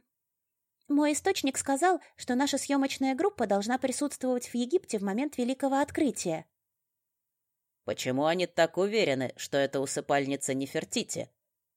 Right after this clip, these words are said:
До сих пор все попытки обнаружить её проваливались. Я тоже поинтересовалась, почему. Роберт с искренним вниманием слушал меня, даже чуть склонил голову,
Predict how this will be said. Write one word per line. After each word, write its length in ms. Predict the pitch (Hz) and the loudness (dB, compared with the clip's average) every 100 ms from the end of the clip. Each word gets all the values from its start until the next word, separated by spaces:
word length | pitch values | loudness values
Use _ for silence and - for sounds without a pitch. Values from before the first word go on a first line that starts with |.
| - | -6
До 160 | 139 | -2
сих 300 | 135 139 - | -2 -2 -4
пор 180 | 139 151 | -2 -2
все 220 | - 165 | 0 0
попытки 460 | 156 151 156 - 151 | 2 0 -2 -2 0
обнаружить 680 | 143 147 143 143 143 143 151 | 0 0 0 0 -2 -4 -2
её 240 | 151 151 | 0 0
проваливались. 920 | 147 160 175 180 131 151 151 120 - _ _ _ _ _ _ _ _ _ _ _ _ _ | 0 0 2 2 2 2 0 -2 -8 _ _ _ _ _ _ _ _ _ _ _ _ _
Я 160 | 320 381 | 4 6
тоже 240 | 403 294 | 6 4
поинтересовалась, 840 | 302 339 359 381 381 381 320 208 185 | 4 2 2 2 4 4 4 2 0
почему. 480 | 240 - 277 190 165 _ _ _ _ _ _ _ _ _ _ _ _ _ _ - | -4 0 0 0 -4 _ _ _ _ _ _ _ _ _ _ _ _ _ _ -10
Роберт 540 | 165 151 208 180 - | -6 -4 -2 -4 -4
с 100 | - | -4
искренним 520 | 175 - 170 160 156 | -4 -2 -4 -4 -4
вниманием 600 | 147 151 147 165 180 170 | -4 -4 -2 -2 -2 -4
слушал 500 | 156 - 139 - 139 | -6 -4 -4 -2 -4
меня, 360 | 143 143 139 123 _ _ - | -2 -2 -4 -6 _ _ -2
даже 220 | 143 156 | -2 0
чуть 200 | 156 147 | -4 -6
склонил 420 | - 156 156 156 | -4 -2 0 -2
голову, 500 | 170 156 127 120 120 | 0 0 -2 -6 -12